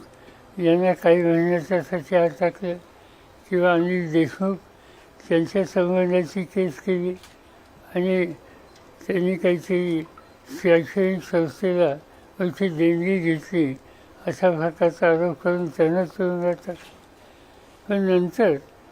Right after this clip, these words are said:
असं दिसतंय की त्यांच्यावर जो आरोप केलेला होता त्यामध्ये काही फारसा दम नाही.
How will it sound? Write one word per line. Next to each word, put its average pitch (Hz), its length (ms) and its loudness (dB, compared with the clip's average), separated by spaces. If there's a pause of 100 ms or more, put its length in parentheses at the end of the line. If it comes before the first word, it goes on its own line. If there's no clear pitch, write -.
(200)
असं 185 280 -2
दिसतंय 175 440 0 (540)
की 190 80 -8
त्यांच्यावर 185 420 0
जो 185 120 2
आरोप 190 480 4
केलेला 170 600 2
होता 147 380 0 (480)
त्यामध्ये 175 400 -2
काही 170 240 2
फारसा 147 440 0
दम 139 400 0
नाही. 113 160 -6